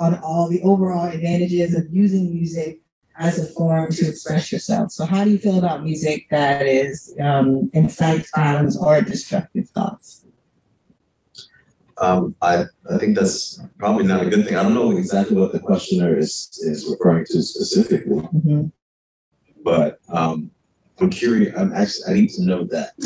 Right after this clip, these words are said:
Speaker 2: I'm curious exactly what music they're talking about. I wish I knew. Because then I would say, if you mean that there are people that write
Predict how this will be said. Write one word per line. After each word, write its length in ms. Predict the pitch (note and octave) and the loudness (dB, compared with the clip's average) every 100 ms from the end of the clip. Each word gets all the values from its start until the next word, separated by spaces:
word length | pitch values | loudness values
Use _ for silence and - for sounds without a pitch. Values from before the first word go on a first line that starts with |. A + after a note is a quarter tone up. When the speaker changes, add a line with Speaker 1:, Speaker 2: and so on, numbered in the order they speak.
| D#3+ | 0
Speaker 2:
I'm 100 | G2+ | 2
curious 640 | G#2+ - - - G2+ F#2+ | 0 -2 0 2 2 0
exactly 500 | - D#2+ F#2 F2+ F2 | -6 0 2 2 2
what 180 | E2 D#2 | 0 0
music 280 | D#2 D#2 - | -2 -6 -6
they're 120 | D2 D2 | -12 -8
talking 340 | - D#2 - | -6 -4 -4
about. 280 | C2 - - - | -4 -6 -8 -6
I 60 | - | 0
wish 260 | E2+ - | 0 2
I 100 | F2 | 0
knew. 240 | D2+ D2+ - - _ _ - _ _ _ F2 | 2 2 0 -4 _ _ -20 _ _ _ -2
Because 140 | D#2+ | 2
then 100 | E2+ | 2
I 80 | E2+ | 2
would 160 | D#2+ | 0
say, 340 | D#2+ - E2 D#2 | 0 0 0 0
if 280 | F2 F2 G2 | -2 -6 -2
you 80 | |
mean 340 | F#2+ A2 A#2 G2+ | 0 2 2 2
that 260 | F#2 D#2+ - | 0 -4 -4
there 180 | E2+ D#2+ | -2 -2
are 160 | D#2+ - _ | -4 -8 _
people 280 | G2 F2 F2 | 0 2 2
that 180 | D2+ D2+ | 2 0
write 320 | E2+ D#2+ | 0 -2